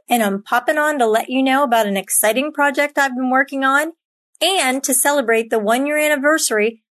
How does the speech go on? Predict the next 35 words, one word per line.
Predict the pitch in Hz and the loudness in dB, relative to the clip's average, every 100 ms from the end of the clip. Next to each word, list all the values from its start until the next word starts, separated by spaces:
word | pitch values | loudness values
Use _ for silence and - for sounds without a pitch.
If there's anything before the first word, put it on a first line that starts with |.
| - | -8
of | 220 | -2
our | 220 208 | 0 0
move | 208 220 247 254 | 0 0 0 -2
to | 311 | -4
an | 269 | -4
interview | 247 220 214 240 | -2 -2 -2 -4
format | 262 - 202 190 214 - | -4 -2 -2 0 -2 -2
of | 240 | -2
the | 269 | 0
podcast. | 339 330 330 208 202 - - _ _ _ _ - | 0 -2 -2 -6 -6 -12 -20 _ _ _ _ -4
So | 214 | -2
I'm | 208 | 2
gonna | 214 214 | 2 2
share | 214 202 196 | 0 2 2
a | |
little | 196 220 233 233 226 220 _ - | 2 2 4 2 0 -6 _ -4
fun | 214 247 | 0 0
statistics, | 262 - 285 - 277 - 277 269 - - - _ _ _ - | 0 -2 -2 -2 -2 0 -2 -2 -2 -6 -6 _ _ _ -2
um, | 226 214 214 | 0 2 0
about | 208 220 220 | 0 0 -2
the | 214 | -2
progress | 254 233 233 262 277 | -2 0 2 0 0
we've | 277 | -2
made | 254 254 254 262 285 - | 0 0 2 2 0 -2
and | 240 233 226 | 0 0 2
who | 214 240 | 0 2
we're | 233 | 2
reaching | 233 214 - 226 | 2 -4 -4 -4
with | 214 240 | -4 -2
our | 262 | -2
content. | 349 370 339 311 - _ _ _ - | 0 -2 -4 -10 -12 _ _ _ -8
So | - 214 | -2 0
let's | 190 190 | 0 0
start | - 262 269 | 0 0 0
there. | 311 320 - - | 0 -2 -2 -10